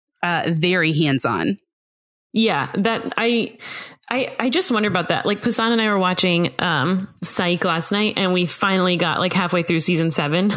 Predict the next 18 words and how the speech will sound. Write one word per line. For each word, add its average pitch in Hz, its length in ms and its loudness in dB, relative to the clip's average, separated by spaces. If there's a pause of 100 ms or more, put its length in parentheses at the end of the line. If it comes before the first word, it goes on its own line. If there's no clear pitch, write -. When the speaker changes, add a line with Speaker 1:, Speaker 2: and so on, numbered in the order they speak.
(160)
Speaker 2:
<laughs> 220 200 -2
We've 220 120 2
Speaker 1:
Yeah. 147 60 0
Speaker 2:
like, 185 200 0
not - 220 0 (240)
this, 220 280 -2
the 202 140 0
season 202 320 0
aired 147 220 0
in, 120 40 0
like, 104 160 -2
two - 80 -2
thousand 98 260 0
thirteen. 80 360 -2
Speaker 1:
<laughs> - 380 -6
Perfect. - 280 0
Speaker 2:
And, 175 520 2
um, 156 480 0